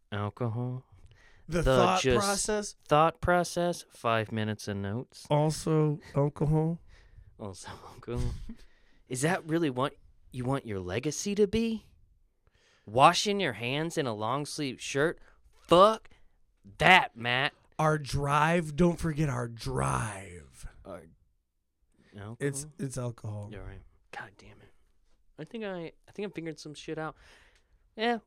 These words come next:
Speaker 1: well, you know, you never know what's gonna hit, Matt, and that's why we're playing a numbers game here. We're playing a real big numbers game.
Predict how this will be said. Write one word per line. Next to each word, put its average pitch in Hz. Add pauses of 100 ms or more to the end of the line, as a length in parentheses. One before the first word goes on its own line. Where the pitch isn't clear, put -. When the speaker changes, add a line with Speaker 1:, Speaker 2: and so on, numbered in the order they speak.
Speaker 1:
well, 180 (480)
you 156
know, 156
you 135
never 160
know 156
what's 151
gonna 147
hit, 139
Matt, 120 (240)
and 120
that's 120
why 120 (200)
we're 127
playing 127
a 107
numbers 117
game 90
here. 90 (420)
We're 110
playing 104
a 85
real 123
big 127
numbers 90
game. 80